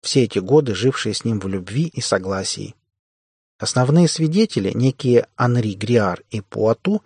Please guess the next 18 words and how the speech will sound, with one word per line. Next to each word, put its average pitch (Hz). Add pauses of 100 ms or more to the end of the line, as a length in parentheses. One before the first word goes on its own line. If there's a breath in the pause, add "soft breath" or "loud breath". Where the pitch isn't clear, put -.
(360)
кстати, -
не 127
принадлежавшие 156
к -
числу -
близких 117
слуг 104
барона, 156 (400)
путались 196
в -
числе -
убитых 139
детей. 123 (560)
В -
протоколах 170
суда 170
зафиксированы 113
цифры 113